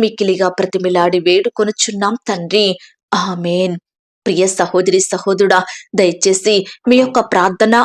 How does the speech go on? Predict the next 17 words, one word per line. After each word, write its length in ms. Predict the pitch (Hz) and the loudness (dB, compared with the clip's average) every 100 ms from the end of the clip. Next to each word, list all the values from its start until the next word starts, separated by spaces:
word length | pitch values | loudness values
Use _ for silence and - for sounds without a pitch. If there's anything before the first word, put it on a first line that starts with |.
| - | 2
అవసరతలు 580 | 185 - 170 175 190 202 185 - - 208 | 0 0 -2 -2 2 4 2 0 -6 -2
నాకు 200 | 185 185 185 | -2 -2 0
కామెంట్ 340 | 180 175 180 175 | 2 2 0 0
బాక్స్ 240 | 175 - 196 | 0 0 -4
లో 60 | 180 | -2
తెలియజేయండి. 720 | 185 175 180 180 175 180 180 339 - _ - | 0 2 2 0 -2 -2 0 -2 -4 _ -2
తప్పకుండా 560 | 233 226 240 226 190 196 | -2 2 0 0 0 0
మీ 180 | 185 180 | 0 0
కొరకు 260 | 190 185 185 185 | 0 0 0 0
మేము 160 | 180 170 | 0 -2
ప్రార్థన 380 | 185 180 175 185 185 175 | -2 0 2 0 0 -4
చేస్తాము. 480 | 175 - 180 180 156 - - 226 | -4 0 0 0 -2 -6 -6 0
అలాగే 340 | 175 175 175 185 - | 2 2 2 0 0
ప్రియులారా, 500 | 180 175 180 185 190 - - - | -2 2 2 4 2 0 -6 0
ఎందరైతే 640 | 208 185 185 185 180 202 185 - - | 0 2 2 2 2 2 2 -2 0
లేవలేని 500 | 214 185 185 185 190 - | 2 4 2 2 0 -4
స్థితిలో 360 | 185 190 185 | -2 2 2